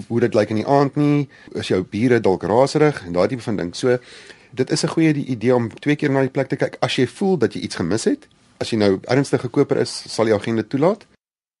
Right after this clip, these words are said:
Dit is nie ongehoord van nie. Dit is 'n feit dat mens soms twee keer na 'n plek moet kyk voordat jy finaal wil besluit.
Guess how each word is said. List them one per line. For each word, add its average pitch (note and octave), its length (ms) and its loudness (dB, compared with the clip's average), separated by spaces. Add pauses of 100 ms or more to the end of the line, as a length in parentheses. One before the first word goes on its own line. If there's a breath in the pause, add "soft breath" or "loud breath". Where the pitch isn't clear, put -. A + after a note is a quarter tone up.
(140 soft breath)
Dit A#2 160 -6
is C3 80 -2
nie E3 100 0
ongehoord B2+ 480 2
van E3+ 120 0
nie. C4 160 -2 (400 soft breath)
Dit - 160 -8
is A2 140 -4
'n G#2+ 40 -8
feit - 420 0
dat F#2+ 180 -8
mens - 380 -6 (100)
soms G2 300 -6
twee F#2 160 -4
keer F#2 140 -6
na F2 100 -2
'n E2+ 60 -2
plek F2 180 -6
moet E2+ 120 -8
kyk E2+ 200 -6
voordat F2 240 -4
jy D#2+ 120 -4
finaal E2 320 -6
wil D#2+ 160 -10
besluit. - 320 -14